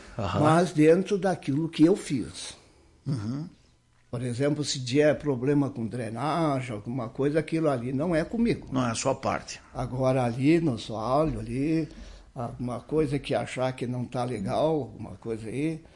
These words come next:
Speaker 2: eu tenho um compromisso aí de uma, temporariamente aí, né? Porque eu não vou tá fazendo aquilo que os outros estragaram,
Speaker 1: Uhum.
Speaker 2: né?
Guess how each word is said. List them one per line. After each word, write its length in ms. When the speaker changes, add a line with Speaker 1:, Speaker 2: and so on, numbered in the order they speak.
Speaker 2:
eu 200
tenho 320
um 320
compromisso 920
aí 400
de 160
uma, 560
temporariamente 920
aí, 240
né? 240
Porque 400
eu 80
não 200
vou 180
tá 160
fazendo 480
aquilo 340
que 120
os 120
outros 260
estragaram, 460
Speaker 1:
Uhum. 520
Speaker 2:
né? 380